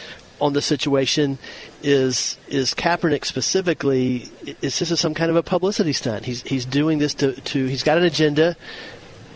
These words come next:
which, um, and, if, and as you said, if, if he wanted to help solve the pro-, apparently he, I mean, some of the statements I've read from him, it's even hard to,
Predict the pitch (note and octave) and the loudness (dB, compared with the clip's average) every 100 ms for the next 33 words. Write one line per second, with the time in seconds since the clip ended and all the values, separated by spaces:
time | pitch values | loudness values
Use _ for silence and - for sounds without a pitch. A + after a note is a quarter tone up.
0 | - C#3 C#3+ B2 - D#3 C3+ C3+ C3+ C#3 | -6 2 2 2 0 2 2 2 0 -2
1 | C#3 - C#3 C3 E3 - D3+ C3 C#3+ - | -2 -2 -2 0 0 0 2 0 0 0
2 | C#3+ C3+ E3 F#3+ F3+ C#3+ - D#3 D#3 - | 0 4 4 6 4 2 0 2 2 0
3 | - D#3+ D#3+ C#3+ - E3 - - - - | 0 4 4 2 -2 -4 -6 -16 -14 -10
4 | - - A#3 A#3+ E3+ G3 F3 F#3 F3 - | -6 0 2 4 2 2 2 2 2 -2
5 | - - - - - B3 A3+ - G#3 G#3 | -6 -8 -10 -10 2 4 4 4 4 4
6 | E3+ E3+ D#3 F3 G3 E3+ D#3 D#3 - G3 | 2 2 2 4 4 2 2 2 2 2
7 | F3 D3 F3 D#3 | 2 4 2 4